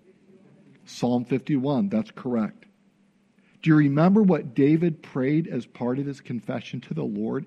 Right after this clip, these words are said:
in that moment? He said, "Cast me not away from your presence, and take not your Holy Spirit from me."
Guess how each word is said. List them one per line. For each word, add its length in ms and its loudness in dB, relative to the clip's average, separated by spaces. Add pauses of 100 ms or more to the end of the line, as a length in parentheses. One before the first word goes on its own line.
in 140 -6
that 240 -6 (120)
moment? 520 -4 (2250)
He 220 2
said, 480 -6
"Cast 540 2
me 180 4
not 480 2
away 580 4
from 320 -2
your 140 -4
presence, 760 -10 (1040)
and 240 6
take 400 4
not 400 0
your 200 0
Holy 360 -2
Spirit 480 -8
from 300 -10
me." 220 -8